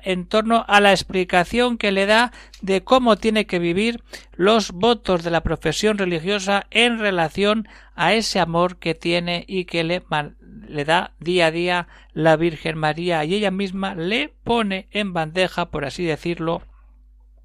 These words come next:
cómo ha de cumplir esa vida de religiosa que cumple los votos que profesa en el monasterio.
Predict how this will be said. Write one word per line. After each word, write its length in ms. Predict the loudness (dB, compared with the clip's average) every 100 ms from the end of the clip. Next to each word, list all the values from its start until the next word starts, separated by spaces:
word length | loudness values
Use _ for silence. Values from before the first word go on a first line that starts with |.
| _ -20 -20 -20 -20 -10
cómo 380 | 0 2 2 0
ha 180 | 2 2
de 160 | 2 -4
cumplir 580 | -6 -8 -4 -2 -4 -6 -4
esa 540 | -2 -2 -6 -8 -12 _ -20 -20 -20 -10
vida 560 | -2 -2 0 -2 -4 -10
de 160 | -10 -8
religiosa 800 | -8 -10 -8 -6 -6 -6 -8 -10 -18
que 160 | -18 -14
cumple 580 | -10 -10 -8 -6 -8 -8
los 240 | -10 -8
votos 500 | -4 -4 -4 -6 -8
que 140 | -10 -8
profesa 720 | -6 -6 -4 -6 -4 -6 -8 -16 -20 -16
en 160 | -10 -6
el 120 | -6
monasterio. 840 | -6 -8 -8 -12 -14 -18 -18 -18